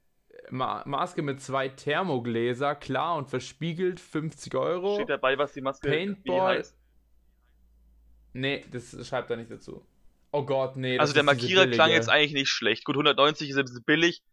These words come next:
Speaker 2: Wenn der Tango One ist, jetzt eigentlich nichts Schlechtes. Das ist ein guter Einsteiger-Markierer.
Speaker 1: Nee, aber die Maske, die Maske ist grauenhaft.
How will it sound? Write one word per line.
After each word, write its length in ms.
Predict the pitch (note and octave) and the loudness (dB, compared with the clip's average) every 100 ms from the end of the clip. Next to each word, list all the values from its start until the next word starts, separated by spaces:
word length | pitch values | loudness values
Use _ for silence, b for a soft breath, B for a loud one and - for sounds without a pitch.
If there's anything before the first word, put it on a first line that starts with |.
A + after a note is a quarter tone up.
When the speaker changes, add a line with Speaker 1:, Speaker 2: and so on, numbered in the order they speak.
| - | -6
Speaker 2:
Wenn 80 | C#3+ | -2
der 80 | |
Tango 300 | C#3+ E3 D#3 | 0 0 2
One 260 | C#3 D#3 E3+ | 6 6 4
ist, 80 | D3+ | -2
jetzt 160 | C#3+ | 0
eigentlich 220 | C3 D3 C#3 | 2 2 0
nichts 180 | - | -6
Schlechtes. 400 | - D3+ - D3+ | 0 0 0 -6
Das 120 | - - | -6 -4
ist 80 | |
ein 80 | C3+ | -2
guter 200 | D#3 C#3 | 0 2
Einsteiger-Markierer. 840 | A#2+ D#3+ C#3 B2 A#2 A2 B2+ C#3+ D3+ | 2 0 -4 -2 -2 -4 -6 -6 -6
Speaker 1:
Nee, 200 | B2 B2 | -4 -2
aber 120 | A#2+ | -2
die 60 | A#2+ | -2
Maske, 520 | C3 C3 C#3 B2 A#2 | -4 -2 -2 0 0
die 100 | A#2+ | -2
Maske 400 | B2 B2 B2+ A#2+ | 0 -2 -2 -4
ist 120 | A2+ | -4
grauenhaft. 560 | - C3 B2 A2+ A2 | -2 0 0 -2 -6